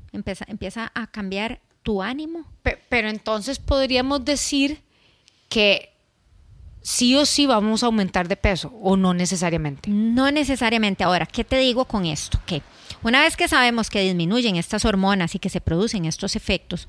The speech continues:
Speaker 2: Ajá.
Speaker 1: también hay dos efectos asociados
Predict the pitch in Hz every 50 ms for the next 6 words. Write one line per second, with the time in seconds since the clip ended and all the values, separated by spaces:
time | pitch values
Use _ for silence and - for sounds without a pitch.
0 | - - 185 160 165 156 151 156 156 - - - - _ - - 240 240 233 240
1 | 240 285 302 311 330 320 - _ - 262 262 262 262 202 202 262 262 254 - 262
2 | 240 - - 240 226 208 _ - 233 220 - 240 220 - 196 - - 196 170 165
3 | 165 - 170 - - -